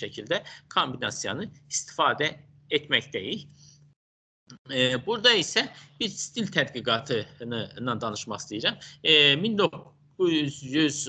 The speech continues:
on xəstədə aparılmış bir tədqiqatdır. E, burada tək hərf istifadəsinin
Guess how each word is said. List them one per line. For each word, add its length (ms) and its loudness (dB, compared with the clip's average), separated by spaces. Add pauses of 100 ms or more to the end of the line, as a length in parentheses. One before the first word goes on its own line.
on 260 -2
xəstədə 640 0
aparılmış 520 -2
bir 120 -10
tədqiqatdır. 840 -2 (340)
E, 60 8 (240)
burada 340 2 (400)
tək 240 -2 (160)
hərf 320 0 (140)
istifadəsinin 960 -4